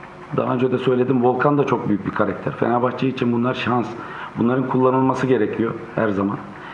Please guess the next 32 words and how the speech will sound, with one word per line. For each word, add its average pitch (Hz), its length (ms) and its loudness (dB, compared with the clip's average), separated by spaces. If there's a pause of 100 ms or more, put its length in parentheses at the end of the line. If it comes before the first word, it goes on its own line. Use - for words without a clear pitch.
(240)
Yani 113 240 2
yetenekli 143 460 2
oyuncu 151 480 2
oyunun 143 340 2
kaderini 143 420 2
her 156 120 2
zaman 143 300 0
değiştirir. 127 480 -2 (540)
İsterse 151 540 -2
yaşı 139 300 0
kırk - 240 -2
olsun, - 320 -2 (840)
isterse 143 420 -2
yirmi 143 300 2
olsun. 123 300 -2 (500)
Benim 147 240 0
için 160 200 0
hiç 160 140 -4
fark 151 280 0
etmiyor. 113 320 -2 (480)
Ben 131 140 0
Emre'nin 151 340 0
oynamasını 156 480 0
istiyorum 117 360 -4
ama 139 160 0
Emre, 143 500 2 (840)
e, 87 60 -2 (760)
yani 117 220 0 (100)
çok 165 260 -2
yoğun 147 340 2
işleri. 113 520 -2 (400)
Emre 113 320 -2